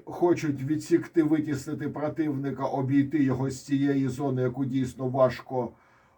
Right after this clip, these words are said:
здобувати. Ви бачите, які яри, яка зона ярів, щоб він тут нак-, не накопичувався для удара на суджу.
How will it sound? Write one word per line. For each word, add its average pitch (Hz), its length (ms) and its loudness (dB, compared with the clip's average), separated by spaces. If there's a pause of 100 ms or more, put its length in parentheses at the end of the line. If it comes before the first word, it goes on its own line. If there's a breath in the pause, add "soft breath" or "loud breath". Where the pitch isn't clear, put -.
здобувати. 147 800 2
Ви 135 60 0
бачите, 131 520 -2
які 127 360 -2
яри, 131 360 4
яка 127 480 0
зона 127 360 -4
ярів, 139 420 2
щоб 127 220 -6
він 151 200 2
тут 143 200 -8
нак-, 135 280 -6
не 147 120 -4
накопичувався 139 960 -2
для 135 260 -2
удара 135 520 -2
на 135 180 -4
суджу. 107 600 -6